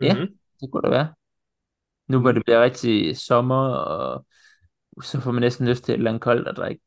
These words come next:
Speaker 1: eller noget at spise udenfor, eller
Speaker 2: Mhm.
Speaker 3: En lille grillbøf måske, eller en
Speaker 2: Uh.
Speaker 3: lille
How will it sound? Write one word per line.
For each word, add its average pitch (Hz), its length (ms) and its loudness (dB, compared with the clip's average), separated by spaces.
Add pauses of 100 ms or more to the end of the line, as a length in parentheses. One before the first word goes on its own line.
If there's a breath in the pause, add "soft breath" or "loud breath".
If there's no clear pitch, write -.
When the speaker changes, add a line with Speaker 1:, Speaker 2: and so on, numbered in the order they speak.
Speaker 1:
eller - 480 -4
noget 110 180 0
at 113 80 -2
spise 113 600 -4 (360)
udenfor, - 480 -2
eller - 580 -4
Speaker 2:
Mhm. 107 120 -6
Speaker 3:
En 113 60 -2
lille 107 240 -4 (140)
grillbøf 117 420 -2 (100)
måske, 120 340 -6
eller - 220 -8
en - 100 -8
Speaker 2:
Uh. - 80 -4
Speaker 3:
lille - 460 -4